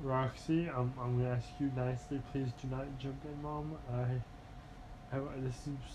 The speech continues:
it's my story. I wanna see if it, uh, how it pans out. If, uh, she'll yell at me if anything's wrong. Okay. Um, so here we go.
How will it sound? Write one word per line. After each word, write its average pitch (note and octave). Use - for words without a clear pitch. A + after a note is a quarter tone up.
it's C3
my D3
story. C3+
I C3
wanna B2+
see C3
if B2
it, B2+
uh, A#2+
how C#3+
it -
pans B2+
out. A#2+
If, B2
uh, A#2
she'll C3
yell B2
at A#2+
me A2+
if A2
anything's A2
wrong. A2
Okay. A#2+
Um, A2+
so -
here C3+
we E3+
go. E3+